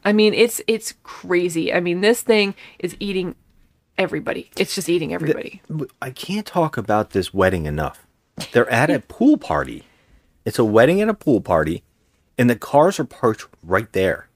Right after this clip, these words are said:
Speaker 1: Yeah, so it, this is at
Speaker 2: Because
Speaker 1: the house, at his house.
Speaker 2: Yeah, it's like it's in a driveway, though, because the cars are right there, and Ramon just goes up to the car.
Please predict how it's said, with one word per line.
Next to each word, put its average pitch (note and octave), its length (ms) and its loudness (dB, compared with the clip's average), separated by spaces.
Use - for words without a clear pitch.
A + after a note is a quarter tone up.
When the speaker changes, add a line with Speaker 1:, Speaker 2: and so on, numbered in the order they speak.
Speaker 1:
Yeah, G3+ 300 4
so G3 440 4
it, - 120 -6
this A#3+ 260 2
is C#4+ 120 8
at - 20 2
Speaker 2:
Because C4+ 140 2
Speaker 1:
the D4 80 4
house, B3+ 360 2
at F3+ 140 -2
his G3 220 -2
house. A3 240 -4
Speaker 2:
Yeah, D#3+ 160 2
it's C#3 180 2
like F3 160 4
it's F3+ 140 -2
in F3+ 80 2
a D#3+ 80 0
driveway, D3+ 420 -2
though, - 380 -12
because C3+ 300 2
the C3+ 100 0
cars F#3 400 0
are C#3 40 -2
right B2 240 2
there, D3 140 0
and A2+ 80 2
Ramon A2+ 300 2
just C#3 160 -2
goes A2+ 240 2
up A#2 140 2
to A#2 60 -10
the G#2+ 100 -4
car. A2 380 2